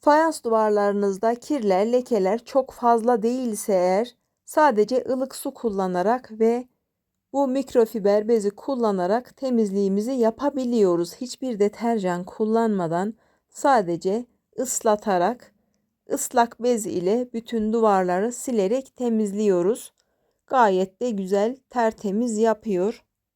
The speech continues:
Islatmış olduğum mikrofiber bezimi böyle katlıyorum. Katlanarak kullanmak daha mantıklı.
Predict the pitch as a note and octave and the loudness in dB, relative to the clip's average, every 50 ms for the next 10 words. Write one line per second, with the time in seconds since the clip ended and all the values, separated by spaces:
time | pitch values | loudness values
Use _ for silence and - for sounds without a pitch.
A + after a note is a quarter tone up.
0 | _ _ _ _ _ _ _ _ _ _ _ _ _ _ _ _ _ _ _ _ | _ _ _ _ _ _ _ _ _ _ _ _ _ _ _ _ _ _ _ _
1 | _ _ _ _ _ _ _ _ _ _ _ _ _ _ _ _ _ _ _ _ | _ _ _ _ _ _ _ _ _ _ _ _ _ _ _ _ _ _ _ _
2 | _ _ _ _ _ _ _ - - D4 D4 - - C#4 D4+ D#4 - C#4+ D4 C#4 | _ _ _ _ _ _ _ -2 -2 -2 0 0 2 2 0 0 -2 -6 -6 -2
3 | - C4 G#3+ G#3 G3+ F#3 G#3 G3+ G3 G3 G#3 A3+ B3 C4+ C4 - - A3+ G#3 G#3+ | 0 2 4 4 4 4 2 2 2 2 2 0 -2 -4 -4 -2 -2 -2 0 -2
4 | A3 F#3 F#3+ G3 G#3+ B3 A#3+ A#3+ B3 A#3 G3+ G3 G3 G#3 A#3 A3+ A#3 A3+ G3+ G3 | -2 0 2 2 2 2 0 0 -2 -2 -2 -2 -2 -2 -2 0 2 2 2 2
5 | A3 B3 B3 - - - A#3+ B3 B3 _ - A3+ A#3+ A3 F#3+ F3 F3+ G#3+ B3+ C4+ | 0 -2 -4 -6 -8 -4 -4 -4 -4 _ -6 -2 0 2 2 2 2 -2 -4 -6
6 | _ _ _ _ _ - - D4+ C#4 C#4 - - D#4 D4+ A#3+ F#3+ F#3 G#3 A#3 A#3+ | _ _ _ _ _ -6 -4 -4 -4 -4 -4 -4 -2 0 0 0 0 0 0 -2
7 | - - - B3 A3+ G#3 G3+ G3+ G3 F#3+ G3 G#3+ B3 C4+ - - - - A3 A3+ | -6 -6 -4 -2 0 0 0 0 0 0 0 -2 -4 -4 -8 -12 -8 -6 -4 -2
8 | A#3 A3+ G#3 F#3+ F3+ F3+ F#3 F#3+ - G3 - _ - F#3+ G#3 B3 | 0 0 0 0 0 -2 -2 -6 -10 -14 -14 _ -4 -2 -2 -2